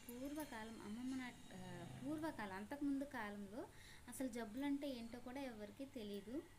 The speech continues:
అంత స్వచ్ఛమైన గాలి పీల్చి, ఆ, మంచి ఫుడ్ తీసుకునేవాళ్ళు. ఇప్పుడున్న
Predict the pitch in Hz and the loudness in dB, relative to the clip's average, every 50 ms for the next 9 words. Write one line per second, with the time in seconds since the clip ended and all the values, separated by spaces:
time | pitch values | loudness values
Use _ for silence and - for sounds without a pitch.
0 | - - - - - - - - - - - 220 233 240 233 277 269 - 262 247 | -14 -14 -14 -14 -14 -14 -14 -14 -14 -8 -6 -4 -4 -2 -2 -2 -2 -2 -4 -4
1 | 233 233 - 254 254 254 254 254 226 220 214 208 214 233 240 220 - 226 220 214 | -4 -4 0 0 2 2 2 0 0 0 2 2 2 0 -2 -4 -4 -4 -4 -4
2 | 208 - 254 269 285 294 - - - - - - - - 226 233 226 226 220 220 | -4 -2 -2 -2 -4 -4 -8 -12 -12 -12 -14 -12 -8 -4 -2 -2 -2 0 -2 -2
3 | 220 220 233 254 254 - 320 294 285 - 262 220 208 233 - - 254 240 - - | 0 0 0 0 2 2 0 0 0 0 -2 -2 -2 -4 -2 -2 -2 -2 -2 -6
4 | - 226 220 208 202 196 185 190 202 240 339 427 - - - - - - - - | -6 -4 -2 -2 -2 -4 -4 -4 -4 -4 -4 -4 -6 -10 -12 -12 -14 -14 -16 -10
5 | - 240 - - - 294 294 311 302 302 294 302 | -10 -10 -8 0 2 4 6 6 8 6 6 6